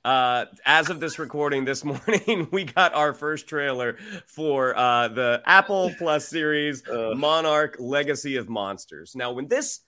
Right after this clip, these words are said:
Speaker 1: series was first announced, this is a continuation of Warner's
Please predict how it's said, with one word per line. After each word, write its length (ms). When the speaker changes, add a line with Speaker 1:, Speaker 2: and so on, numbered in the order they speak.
Speaker 1:
series 600
was 280
first 360
announced, 440
this 160
is 120
a 40
continuation 1080
of 300
Warner's 520